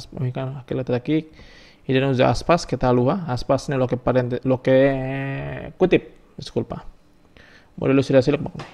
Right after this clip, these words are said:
Kita buat bila hari. Titel. Iguala, lo ke aspas.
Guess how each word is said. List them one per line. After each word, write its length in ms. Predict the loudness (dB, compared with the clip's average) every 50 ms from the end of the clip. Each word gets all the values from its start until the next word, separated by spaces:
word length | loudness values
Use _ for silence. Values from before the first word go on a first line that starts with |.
| -16 -6 -4
Kita 80 | -2
buat 160 | -2 -2 -2
bila 160 | -2 -4 -2 -4
hari. 160 | -6 -8 -10 -16 -20 -20 -20 _ _ _ _ _ _ _ _ _ _ _ _ _ _ _ _ _ _ _ _ _ _ _ _ _ _ _ _ _ _ _ _ _ _ _ _ _ _ -8
Titel. 480 | -8 -6 2 4 6 6 6 4 2 -2 -8 -14 -20 -20 -20 -20 -20 -20 -20 -20 -20 -20 _ -20 -20 -20 -20 _ _ _ _ _ _ _ _ _ _ _ _ _ _ _ _ _ _ _ _ _ -20 _ _ _ _ -20 _ _ _ _ _ _ _ _ -20 _ _ _ _ _ _ _ -2 0
Iguala, 800 | 2 4 6 6 6 8 6 6 4 4 2 2 0 -2 -4 -4
lo 240 | 0 0 0 0 2
ke 160 | 2 2 2
aspas. 960 | 2 2 0 -2 -2 -2 -2 2 4 2 2 2 -2 -10 -14 -14 -18 -20 -20